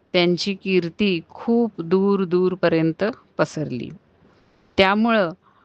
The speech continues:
खूप दुरून दुरून लोक त्यांच्या दर्शनासाठी येऊ लागले. लोक दर्शनासाठी येत, लालाबाबू त्यांना दर्शनही देत, त्यांच्याशी बोलत आणि त्यांना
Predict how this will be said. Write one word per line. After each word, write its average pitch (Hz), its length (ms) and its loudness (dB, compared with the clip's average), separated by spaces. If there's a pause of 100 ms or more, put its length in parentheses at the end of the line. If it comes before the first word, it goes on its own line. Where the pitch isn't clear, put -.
(160)
खूप 254 300 -4
दुरून 214 460 2
दुरून 208 520 0 (320)
लोक 190 280 -2 (100)
त्यांच्या 175 640 -2
दर्शनासाठी 165 1080 -2 (280)
येऊ 196 300 0
लागले. 147 380 -2 (1080)
लोक 220 260 2 (320)
दर्शनासाठी 214 840 0
येत, 180 340 2 (1200)
लालाबाबू 190 760 0 (260)
त्यांना 185 280 0
दर्शनही 208 580 0
देत, 170 220 0 (100)
त्यांच्याशी 180 520 -2
बोलत 170 560 0
आणि 175 240 0
त्यांना 180 360 2